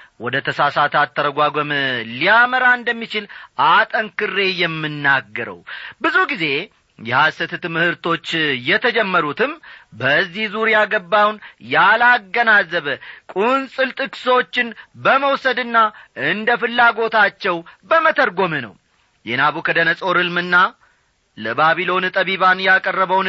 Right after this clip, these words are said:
ጥያቄ ከቁጥር አንድ በመመልከት እንጀምራለን። ልብ በሉ፣ የናቡከደነጾር ሕልምና ለባቢሎን ጠቢባን ያቀረበውን ጥያቄ ፈጠን ፈጠን በሉ።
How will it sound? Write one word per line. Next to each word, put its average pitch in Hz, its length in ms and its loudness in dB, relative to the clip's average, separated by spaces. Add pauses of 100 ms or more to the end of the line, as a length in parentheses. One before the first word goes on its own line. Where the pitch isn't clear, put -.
ጥያቄ 196 440 0 (600)
ከቁጥር 302 340 -2
አንድ 262 260 2 (400)
በመመልከት 220 680 0
እንጀምራለን። 156 720 -2 (360)
ልብ 180 220 -2
በሉ፣ 143 180 -2 (1800)
የናቡከደነጾር 156 1200 -2
ሕልምና 151 440 -4 (2000)
ለባቢሎን 165 760 0
ጠቢባን 175 520 0
ያቀረበውን 165 760 0
ጥያቄ 156 420 -2 (800)
ፈጠን 127 200 -6
ፈጠን 160 280 -4
በሉ። 123 200 -4